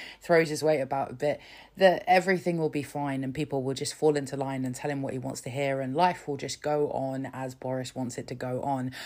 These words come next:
But I don't think that's gonna happen. Um, so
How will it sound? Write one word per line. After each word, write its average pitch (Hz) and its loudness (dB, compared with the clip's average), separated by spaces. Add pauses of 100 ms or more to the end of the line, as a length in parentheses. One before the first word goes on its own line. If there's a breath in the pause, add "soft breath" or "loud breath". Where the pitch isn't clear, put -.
(200 loud breath)
But 185 2
I 208 8
don't 196 2
think - -6
that's 135 -8
gonna 127 -6
happen. 131 -4 (400 loud breath)
Um, 156 4 (1200)
so 170 2